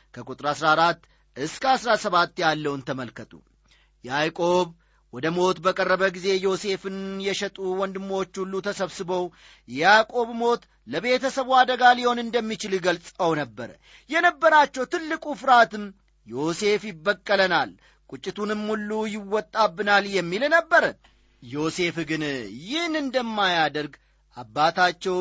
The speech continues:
ያዕቆብ ለልጆቹ ከመግለጹም በተጨማሪ ዮሴፍም ደግሞ እንደማይበቀላቸው በእንባ ነበረ ያረጋገጠላቸው።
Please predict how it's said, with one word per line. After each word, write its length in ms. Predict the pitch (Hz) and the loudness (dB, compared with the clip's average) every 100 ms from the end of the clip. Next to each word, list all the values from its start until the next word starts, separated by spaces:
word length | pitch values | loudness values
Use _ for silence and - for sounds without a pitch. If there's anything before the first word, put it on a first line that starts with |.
| 185 | 4
ያዕቆብ 440 | 185 185 202 190 185 | 6 4 2 -4 -2
ለልጆቹ 600 | 190 190 190 185 185 180 | -4 -2 -2 -4 -6 -4
ከመግለጹም 560 | 190 185 185 180 185 180 | -2 -2 -2 -2 -4 -2
በተጨማሪ 680 | 185 190 190 185 180 175 170 165 _ _ _ - | -2 -2 -4 -2 0 0 -2 -6 _ _ _ -14
ዮሴፍም 640 | 123 151 196 240 240 240 240 | -4 -2 -2 0 -2 -4 -6
ደግሞ 260 | 247 233 247 | -6 -4 -4
እንደማይበቀላቸው 1500 | 247 233 233 233 233 226 202 165 220 - 214 214 196 - 202 190 180 _ _ 113 | -2 -2 -4 0 2 2 0 -4 -6 -2 4 4 4 -2 -6 -6 -8 _ _ -4
በእንባ 380 | 156 226 240 262 254 | 0 0 4 8 8
ነበረ 400 | 240 202 165 190 175 | 6 0 2 4 4
ያረጋገጠላቸው። 1200 | 165 151 139 135 135 117 123 120 113 110 - 98 | 4 4 2 -2 -4 -4 -12 -12 -12 -14 -20 -20